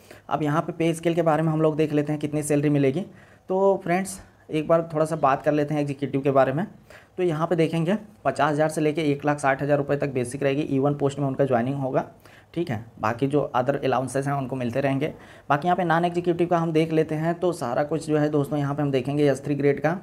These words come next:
छब्बीस हज़ार छः सौ रुपये मिनिमम बेसिक है, अड़तीस हज़ार नौ सौ बीस एस थ्री ग्रेड में उनकी ज्वाइनिंग होगी, प्लस तीन परसेंट इंक्रीमेंट उनका लगता रहेगा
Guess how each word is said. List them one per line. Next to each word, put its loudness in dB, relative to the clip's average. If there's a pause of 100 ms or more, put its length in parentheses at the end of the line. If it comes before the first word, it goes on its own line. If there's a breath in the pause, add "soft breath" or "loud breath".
(200)
छब्बीस -2
हज़ार 4
छः -2
सौ -2
रुपये -2
मिनिमम -2
बेसिक -2
है, 0
अड़तीस 2
हज़ार 4
नौ 2
सौ 0
बीस -2
एस 0
थ्री -2
ग्रेड 2
में -2
उनकी 0
ज्वाइनिंग -2
होगी, -2
प्लस 0
तीन -2
परसेंट 0
इंक्रीमेंट -2
उनका 0
लगता 0
रहेगा 2